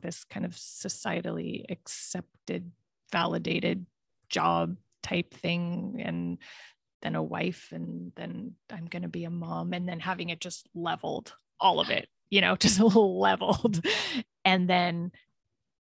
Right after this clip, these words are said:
and then what was it, right? And then what grew out of that is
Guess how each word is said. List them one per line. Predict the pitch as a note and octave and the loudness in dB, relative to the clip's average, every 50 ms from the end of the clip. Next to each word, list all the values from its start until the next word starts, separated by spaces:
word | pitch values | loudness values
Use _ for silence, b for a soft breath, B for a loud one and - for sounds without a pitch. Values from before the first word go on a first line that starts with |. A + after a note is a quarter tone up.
| _ - | _ -4
and | F3+ F3+ F3+ F3 | -2 0 0 0
then | E3+ F3 E3+ E3+ E3+ | 0 0 0 0 -2
what | - - - - | -2 -4 -4 -4
was | - F3+ - - - | -4 -6 -6 -6 -6
it, | - - - _ - | -8 -10 -10 _ -8
right? | - - - - - - - - | -6 -4 -4 -4 -4 -4 -6 -8
And | F3+ F#3+ G3+ F3 E3 | -8 -8 -8 -4 -2
then | E3+ E3+ F3 F3 F3 | -2 0 0 -2 -2
what | F3 E3+ - | -2 -4 -4
grew | F#3 F#3+ F#3+ G3+ - | -4 -4 -2 -2 0
out | - F3+ F3+ | 0 -2 -2
of | G#3+ F#3 E3+ F3 | -4 -6 -6 -4
that | - E3 D#3+ E3 D#3+ - - | -2 0 2 2 0 0 -4
is | - E3+ E3+ F3 E3+ E3+ E3+ - | -6 -8 -8 -8 -8 -10 -12 -14